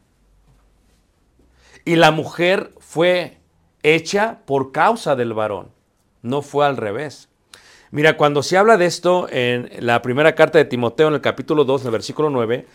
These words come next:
te das cuenta tú de lo que dice el apóstol Pablo cuando explica esto y habla acerca de la función, pero dice primero y sobre todo por qué. El primero de Timoteo capítulo dos, el versículo, eh, eh, nueve, lo voy a leer solamente en el versículo,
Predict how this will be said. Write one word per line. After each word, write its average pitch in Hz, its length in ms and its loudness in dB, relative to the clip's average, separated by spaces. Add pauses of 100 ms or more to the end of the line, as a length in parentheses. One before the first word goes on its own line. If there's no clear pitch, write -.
(380)
te 139 80 0
das 165 180 4
cuenta 185 360 0
tú 160 220 -2
de 160 100 6
lo 139 120 -2
que 131 120 -4
dice 135 260 -4
el 135 80 2
apóstol 131 400 -4
Pablo 131 360 0
cuando 113 220 -8
explica 131 440 -6
esto 156 340 -6 (340)
y 127 120 -2
habla 160 160 4
acerca 165 340 0
de 143 80 2
la 117 140 0
función, 123 800 -4 (480)
pero 131 200 0
dice 165 300 0
primero 165 420 -2
y 160 60 -2
sobre 123 260 -4
todo 143 340 -2
por 120 260 -2
qué. 139 180 -6 (960)
El 127 120 -4
primero 220 360 2
de 202 80 6
Timoteo 139 400 0
capítulo 175 440 2
dos, 147 420 4 (100)
el 123 120 -4
versículo, 139 680 2
eh, 113 480 -2
eh, 107 140 -6
nueve, 123 400 2
lo 120 160 -6
voy 156 120 4
a 175 40 4
leer 180 120 2
solamente 165 360 -4
en 151 60 -2
el 131 40 -2
versículo, 131 580 -2